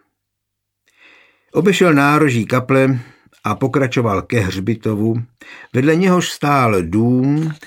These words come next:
který po smrti Mikuláše Šejnohy vyženil. Zastavil se u hřbitovní zdi a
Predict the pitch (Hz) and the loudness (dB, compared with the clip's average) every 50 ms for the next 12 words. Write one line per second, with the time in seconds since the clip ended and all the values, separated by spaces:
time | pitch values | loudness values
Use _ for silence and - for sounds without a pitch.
0 | - - - - - - 139 139 135 131 127 120 120 127 127 123 - 139 139 135 | -20 -20 -20 -10 -2 0 2 2 2 2 0 0 0 -2 -4 -2 0 -2 -2 -2
1 | 131 - 131 117 117 110 - 117 120 120 120 120 117 - 95 - - 104 104 101 | -2 -2 0 0 0 -2 0 0 0 0 0 -2 -2 -4 -4 -4 -4 -4 -4 -2
2 | 101 104 90 90 90 73 73 71 - - 80 73 69 69 - - - - - - | -2 -4 -4 -4 -4 -6 -6 -6 -6 -6 -6 -8 -10 -12 -14 -16 -18 -20 -20 -20
3 | _ _ _ _ _ _ _ _ _ _ _ _ _ _ _ _ _ _ _ _ | _ _ _ _ _ _ _ _ _ _ _ _ _ _ _ _ _ _ _ _
4 | _ _ - 92 92 127 135 123 - - 139 123 131 131 127 120 - - 127 117 | _ _ -12 -4 -2 -2 -2 -2 -2 -2 -2 0 2 0 -2 -2 -2 -4 -4 -4
5 | - - 127 117 90 85 101 101 120 117 120 120 110 98 92 82 78 76 76 85 | -2 -2 -2 -2 0 -2 -2 -2 -2 -2 0 -2 -2 -2 -2 -6 -6 -8 -12 -14
6 | 98 104 98 104 - - - 90 90 82 78 | -10 -8 -8 -8 -8 -8 -12 -12 -12 -12 -14